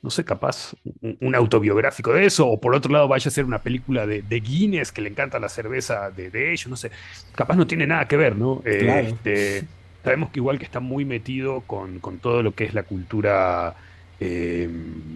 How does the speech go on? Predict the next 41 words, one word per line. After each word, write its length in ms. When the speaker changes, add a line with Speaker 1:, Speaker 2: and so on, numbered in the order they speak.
Speaker 1:
hawaiana, 680
que, 180
que 140
es 80
parte 420
de, 160
de 140
su 180
A 60
D 180
N, 160
y, 180
y 100
quizás 500
sea 320
algo 200
que 80
vaya 240
por 240
ese 220
lado, 400
eh, 180
y 60
nos 180
está 220
despistando 520
durísimo, 600
pero 520
me 120
parece 260
que 80
vamos 180
a 60
tener 180
que 60
esperar, 380
podemos 260
hacer 200
miles 220
de 100
conjeturas, 680